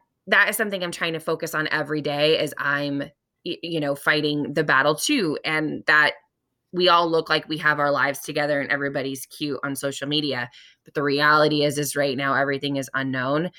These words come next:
So do what you can to control your culture, like Alicia said, because that's within your control. And then just know that everything else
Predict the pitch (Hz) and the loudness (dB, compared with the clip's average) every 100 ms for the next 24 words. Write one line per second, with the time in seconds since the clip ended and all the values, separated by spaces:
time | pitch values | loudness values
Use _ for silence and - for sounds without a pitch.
0 | - _ - 151 147 _ - 180 185 196 | -20 _ 0 0 0 _ 0 4 6 4
1 | 180 - 190 165 147 147 156 165 156 170 | -2 -4 0 2 2 0 -4 -4 -2 0
2 | 147 139 139 190 196 - 131 135 135 139 | 2 2 0 2 2 2 2 2 0 -2
3 | 143 - 135 139 131 139 151 139 139 139 | -2 -4 -2 -2 0 -4 -4 2 2 2
4 | 151 151 143 131 - 131 - 135 120 - | -2 -4 -2 -2 -4 -10 -2 0 2 -2
5 | - _ _ _ _ 156 160 156 156 147 | -10 _ _ _ _ -2 2 2 2 0
6 | - 143 143 143 - 143 147 151 147 139 | 0 2 6 6 4 2 2 2 0 -2
7 | 131 123 98 - | 2 0 -2 -8